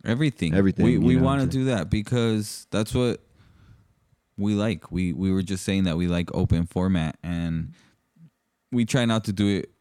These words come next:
Speaker 1: for Peligrosa
Speaker 2: Yeah.
Speaker 1: every
Speaker 2: We don't do it
Speaker 1: third
Speaker 2: for our monthly, but for South by, like, we'll throw one night in that's like a Peligrosa night during South by.
Speaker 1: And it's
Speaker 2: And
Speaker 1: usually the last night, right?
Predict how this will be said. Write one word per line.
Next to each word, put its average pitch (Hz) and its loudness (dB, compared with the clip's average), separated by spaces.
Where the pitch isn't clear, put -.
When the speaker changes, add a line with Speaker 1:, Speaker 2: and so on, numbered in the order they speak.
Speaker 1:
for 87 -4
Peligrosa 85 0
Speaker 2:
Yeah. 107 2
Speaker 1:
every - 2
Speaker 2:
We 143 10
don't 139 8
do 131 4
it 127 6
Speaker 1:
third 117 0
Speaker 2:
for 120 0
our 101 0
monthly, 107 -2
but 98 -2
for 95 -4
South 95 -6
by, 98 -4
like, 85 -6
we'll 139 2
throw 135 2
one 120 -2
night 113 -2
in 104 0
that's 98 -8
like 92 -4
a 87 -6
Peligrosa 92 -2
night 85 -2
during 87 -4
South 85 -4
by. 80 -2
Speaker 1:
And 110 0
it's 123 -2
Speaker 2:
And 139 2
Speaker 1:
usually 131 2
the 107 0
last 98 -2
night, 82 0
right? 85 -2